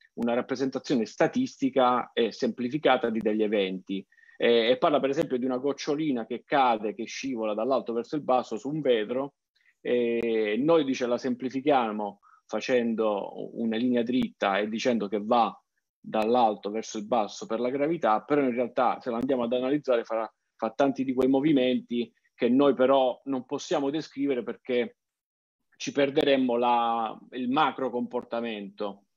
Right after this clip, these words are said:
poi, diciamo, nella scienza questo macro comportamento va sempre più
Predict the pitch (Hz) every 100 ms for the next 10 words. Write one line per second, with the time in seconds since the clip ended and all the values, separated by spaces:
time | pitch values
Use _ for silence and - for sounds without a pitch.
0 | _ _ _ _ _ - 196 143 135 139
1 | 139 139 185 156 131 131 139 151 156 147
2 | 147 143 143 143 160 185 131 120 - -
3 | 170 147 135 127 151 147 123